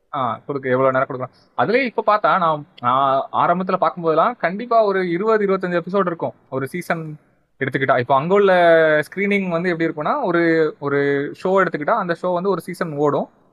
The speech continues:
இந்த நாள் ஒரு வாரத்துக்கு ஒண்ணு ரிலீஸ் ஆகும். அதுக்கப்புறமா என்ன ஆகும், அது முடியும் போது, அந்த இருபத்தஞ்சு எபிசோடு முடியும் போது அது முடிஞ்சிரும். அப்புறமா அடுத்த சீசனுக்கு திரும்ப வருவாங்க,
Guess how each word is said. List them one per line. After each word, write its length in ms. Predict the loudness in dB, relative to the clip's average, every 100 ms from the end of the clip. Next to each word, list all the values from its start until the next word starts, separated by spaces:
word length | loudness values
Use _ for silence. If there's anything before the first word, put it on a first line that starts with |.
| _ -4
இந்த 180 | 0 4
நாள் 160 | 4
ஒரு 160 | 4 6
வாரத்துக்கு 460 | 6 4 2 0
ஒண்ணு 100 | 0
ரிலீஸ் 300 | 0 0 0
ஆகும். 300 | 0 2 0
அதுக்கப்புறமா 380 | -2 -2 -4 -2
என்ன 140 | -4 -4
ஆகும், 760 | -4 -4 -2 -2 -2 -4 -8
அது 180 | -2 -2
முடியும் 260 | 0 -2 0
போது, 220 | 0 0
அந்த 160 | -2 -2
இருபத்தஞ்சு 360 | 0 0 -2 -4
எபிசோடு 200 | -4 -6
முடியும் 260 | -4 -4
போது 120 | 0
அது 160 | 0 0
முடிஞ்சிரும். 300 | -6 -8 -4
அப்புறமா 240 | -2 0
அடுத்த 200 | 0 -2
சீசனுக்கு 340 | -10 -8 -10 -4
திரும்ப 240 | -2 2
வருவாங்க, 380 | 2 0 -6